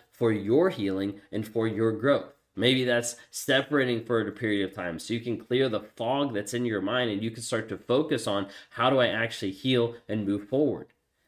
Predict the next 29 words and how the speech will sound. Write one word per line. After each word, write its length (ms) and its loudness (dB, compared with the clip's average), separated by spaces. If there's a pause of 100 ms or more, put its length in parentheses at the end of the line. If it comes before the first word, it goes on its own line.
Make 280 4
sure 300 6
in 200 2
any 300 4
way 200 6
that 100 -2
you 180 -2
do 220 4
this 280 0
that 100 -2
you're 220 0
getting 460 -2 (140)
either 220 -6
counsel 500 -2
or 120 2
advice 460 0
or, 140 -2
like, 380 -2
going 440 4
through 200 4
a 120 -4
process 500 -4
to 100 -6
make 260 -2
sure 160 -4
that 100 -2
you're 160 0
being 320 0
safe 560 2